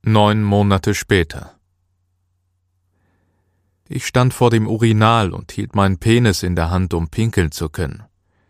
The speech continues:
Wie an jedem Tag überfiel mich auch diesmal wieder der Ekel, und ich musste mich abwenden, während ich meine Notdurft verrichtete. Ich blickte auf mit Filzstift verschmierte Kacheln, um mich abzulenken, und versuchte, den scharfen Geruch von Urin und Putzmittel zu verdrängen.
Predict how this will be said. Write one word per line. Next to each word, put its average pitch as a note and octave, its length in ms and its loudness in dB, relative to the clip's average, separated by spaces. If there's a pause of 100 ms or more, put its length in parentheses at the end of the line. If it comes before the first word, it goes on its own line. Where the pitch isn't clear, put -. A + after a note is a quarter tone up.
(400)
Wie C3+ 140 -4
an A2+ 100 0
jedem A#2+ 380 2
Tag G#2+ 320 0
überfiel A2+ 420 0
mich A2+ 220 0
auch F#2+ 100 0
diesmal G#2 480 -2
wieder F2+ 220 0
der F2+ 200 0
Ekel, G#2+ 440 -2 (420)
und - 140 -16
ich G2+ 120 -12
musste G#2+ 280 -4
mich G#2 200 0
abwenden, F#2 760 -2
während E2+ 280 -8
ich E2+ 120 -8
meine F2 240 0
Notdurft F#2+ 540 0
verrichtete. F2+ 640 -4 (760)
Ich - 240 -10
blickte B2+ 400 0
auf B2 160 -2
mit A2 180 -2
Filzstift - 600 0
verschmierte G#2+ 540 2
Kacheln, G2+ 500 0
um E2 140 -6
mich E2 180 -4
abzulenken, F2 760 -2 (400)
und - 180 -12
versuchte, A#2 480 0
den G2+ 180 2
scharfen A2+ 460 0
Geruch G#2 320 2
von G2 240 -2
Urin G2 480 0
und - 240 -6
Putzmittel E2 580 -2
zu - 160 -4
verdrängen. E2 600 -4